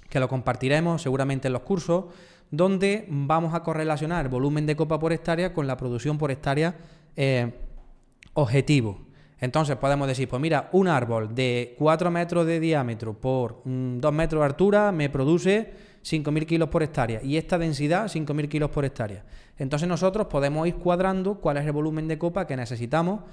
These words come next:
para la finca en la que estamos pisando. En este caso lo hicimos a ojo y nos ha salido bastante bien. Lógicamente el podador que tiene experiencia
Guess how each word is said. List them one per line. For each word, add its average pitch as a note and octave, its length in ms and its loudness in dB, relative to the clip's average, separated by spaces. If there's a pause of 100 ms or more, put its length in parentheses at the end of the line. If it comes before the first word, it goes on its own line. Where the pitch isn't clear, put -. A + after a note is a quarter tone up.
(320)
para F3 280 2
la E3+ 100 0
finca D#3 320 -4
en F3+ 60 0
la D#3 100 0
que - 60 -6
estamos C3 300 -2
pisando. C3+ 500 0 (420)
En C3 140 0
este D3 220 0
caso F#3+ 560 4
lo C#3+ 100 2
hicimos C#3 320 2
a D#3+ 80 4
ojo F3+ 340 2
y C#3+ 100 2
nos B2+ 120 -2
ha B2 40 -4
salido B2+ 220 -2
bastante B2+ 380 -4
bien. F3 180 0
Lógicamente C#3 560 -2
el D#3 120 0
podador B2 400 0
que D3 80 -6
tiene C3+ 180 -2
experiencia D3 580 -2